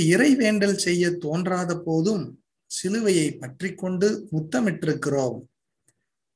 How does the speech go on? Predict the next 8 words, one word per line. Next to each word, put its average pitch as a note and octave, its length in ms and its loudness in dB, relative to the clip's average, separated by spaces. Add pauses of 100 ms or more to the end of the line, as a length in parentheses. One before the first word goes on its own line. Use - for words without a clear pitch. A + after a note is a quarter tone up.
(160)
தேவையில் A3 500 4
இருப்போரை D#3+ 760 0
வெறுத்து E3 840 0
விட்டு F3 420 0
விலகி F#3+ 360 0
ஓட F3 280 2
தோன்றும் E3+ 540 -2
போதும் D#3 520 -4